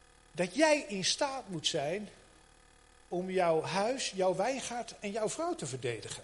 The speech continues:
Daar moet jij, je moet ervan genieten. Dat is een heel belangrijk iets. Dat moeten wij kunnen en dat moeten we,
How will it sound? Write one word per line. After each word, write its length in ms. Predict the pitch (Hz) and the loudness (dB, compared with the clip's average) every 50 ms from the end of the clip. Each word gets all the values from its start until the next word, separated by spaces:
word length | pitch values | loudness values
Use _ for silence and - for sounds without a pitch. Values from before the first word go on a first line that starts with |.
| - - - - - - - - - - - - - - - - - | -14 -18 -18 -20 -20 -20 -20 -20 -20 -20 -20 -20 -20 -20 -20 -2 2
Daar 140 | - 220 220 | 4 4 4
moet 220 | 196 226 226 - | 4 0 -2 0
jij, 300 | - 311 285 254 185 - - - - - - - 240 233 190 - - - - | 2 2 2 2 -2 -4 -10 -16 -20 -20 -20 -16 -16 -16 -16 -16 -20 -20 -14
je 100 | - 240 | -10 -4
moet 160 | 311 349 330 | -2 0 0
ervan 200 | 311 214 247 226 | 0 -2 -4 -4
genieten. 460 | - 233 269 302 277 - 208 262 339 - - - - - - - | -4 -2 -2 -2 -2 -2 -4 -6 -8 -10 -14 -20 -20 -10 -4 -2
Dat 80 | 269 | 0
is 60 | 285 | 2
een 60 | 294 285 | 4 4
heel 120 | 320 349 | 4 4
belangrijk 420 | 330 339 339 330 320 302 294 285 | 4 6 6 4 4 2 0 0
iets. 320 | 285 311 208 - - - - - - - - - - - - | 0 0 0 0 -2 -2 -6 -10 -18 -20 -20 -20 -20 -20 -2
Dat 160 | - 220 226 | 0 0 0
moeten 280 | 196 233 269 262 262 220 | 2 -2 -4 -2 -2 0
wij 360 | 233 226 208 214 202 190 - - - - - - | 2 4 4 4 2 2 -2 -6 -12 -18 -16 -4
kunnen 300 | - - 277 233 233 226 | 0 0 2 2 2 0
en 100 | 196 196 | 0 -2
dat 120 | 185 196 | -2 -2
moeten 240 | 190 190 185 - 185 | -2 -4 -6 -6 -4
we, 340 | 170 190 190 185 180 175 165 | 0 2 2 2 2 0 -2